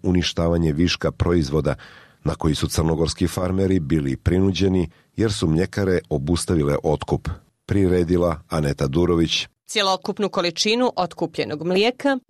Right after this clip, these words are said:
Speaker 2: prerađivači će imati priliku da izvezu u Srbiju i u Bosnu i Hercegovinu, sa čijim institucijama i kompanijama smo postigli dogovor, a tržišne viškove finalnog proizvoda kroz trgovačke lance u Crnoj Gori,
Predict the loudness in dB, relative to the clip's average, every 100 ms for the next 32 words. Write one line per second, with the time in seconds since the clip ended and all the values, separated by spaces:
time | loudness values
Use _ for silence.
0 | _ 0 2 2 2 2 0 -4 -6 -2
1 | -2 -2 -4 -2 0 0 -2 -2 -2 0
2 | 0 2 0 -2 0 0 2 0 0 0
3 | 0 2 2 2 -2 -2 -2 -2 -2 0
4 | 0 0 -4 -6 _ -6 -2 0 0 -2
5 | -2 -2 2 2 2 -2 -2 -4 -8 -2
6 | -2 0 0 2 0 -4 -2 -2 0 -2
7 | -2 -6 -6 -4 -2 -2 0 -2 -2 -18
8 | -20 -20 _ -6 -4 -4 -2 -2 -4 -2
9 | -2 -2 0 0 0 0 -2 -2 -4 -6
10 | -2 2 2 2 0 0 0 0 0 -2
11 | -4 0 0 0 -2 -2 0 2 0 -4
12 | -4 -2 0 2 2 2